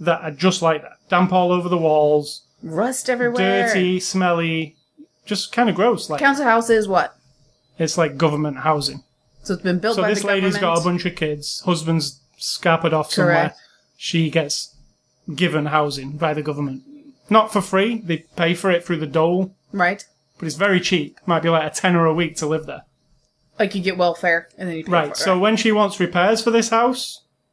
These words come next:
Speaker 1: you're on a big list, and it might take two years for them to come and fix that. So that flooded basement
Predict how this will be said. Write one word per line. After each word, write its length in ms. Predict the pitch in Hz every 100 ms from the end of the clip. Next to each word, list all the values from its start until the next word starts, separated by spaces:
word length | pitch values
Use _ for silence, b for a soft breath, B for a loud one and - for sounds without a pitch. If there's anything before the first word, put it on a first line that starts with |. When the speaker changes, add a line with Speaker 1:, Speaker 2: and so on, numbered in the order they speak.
| _
Speaker 1:
you're 220 | - 170 170
on 100 | 165
a 40 |
big 180 | 175 185
list, 440 | 165 190 190 -
and 100 | 170
it 100 | 170
might 200 | 170 165
take 180 | 170 151
two 180 | - 208
years 320 | 196 190 185
for 80 | 151
them 140 | 151
to 80 | 151
come 160 | 156 151
and 120 | 143
fix 260 | 160 -
that. 180 | 131 - _ _ _
So 240 | - 165
that 240 | 160 190 - _
flooded 440 | - 190 185 180
basement 540 | 165 185 190 220 190